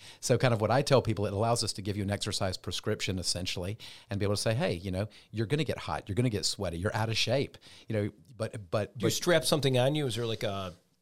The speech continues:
Speaker 2: uh, you, you got, like, some kind of, uh, what do you call it, like a chest thing, or how, how do they measure this?
Speaker 1: Oh,
Speaker 2: Is
Speaker 1: on
Speaker 2: this
Speaker 1: this, on this week, it's, it's the gas exchange. So we're measuring c-,
Speaker 2: Just that
Speaker 1: oxygen uptake and
Speaker 2: I
Speaker 1: carbon
Speaker 2: come right
Speaker 1: dioxide.
Speaker 2: in, I can
Speaker 1: Mm-hmm.
Speaker 2: do right in your office
Speaker 1: Yes,
Speaker 2: type thing. Gotcha.
Speaker 1: exactly.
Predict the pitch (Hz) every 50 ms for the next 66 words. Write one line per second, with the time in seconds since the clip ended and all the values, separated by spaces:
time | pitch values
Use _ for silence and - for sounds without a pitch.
0 | _ - - - - - - - - - - - 117 - - - 113 104 120 113
1 | 117 - - 104 - - 120 104 - 123 113 104 98 85 - - - 113 104 113
2 | 110 107 95 - 104 95 92 87 87 - - - 127 123 117 - - 147 135 127
3 | 127 123 104 90 90 98 127 123 113 117 120 120 117 110 104 113 113 104 95 87
4 | 76 - - 170 165 - - 143 135 156 156 - 143 135 151 147 - 139 123 131
5 | 127 - - 104 - - - 117 95 131 131 123 - 113 - - 127 117 110 104
6 | - 107 - 127 117 131 131 131 127 113 131 110 - - - - - _ _ -
7 | 190 151 117 131 135 160 147 135 127 131 - - - 143 131 131 127 - - 143
8 | 135 - 135 175 170 165 165 165 160 160 156 147 139 139 135 - - - 120 127
9 | 123 123 117 110 113 110 107 107 101 98 - - - 117 151 151 - - 90 87
10 | 92 - 113 101 98 95 117 113 113 - 87